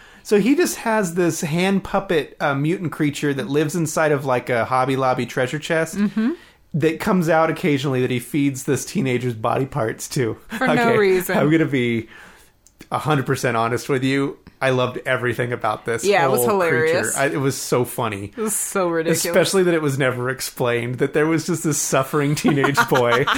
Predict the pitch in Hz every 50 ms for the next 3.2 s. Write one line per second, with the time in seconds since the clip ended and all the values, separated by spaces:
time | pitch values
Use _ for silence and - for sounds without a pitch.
0 | 285 - - 202 170 160 165 160 - - - 180 180 175 143 170 143 147 151 147
1 | 127 113 123 117 120 139 147 147 - 143 123 - - - - - - - 156 151
2 | 139 170 208 220 214 - - 202 147 131 - 170 139 139 139 - - 135 110 -
3 | - 110 -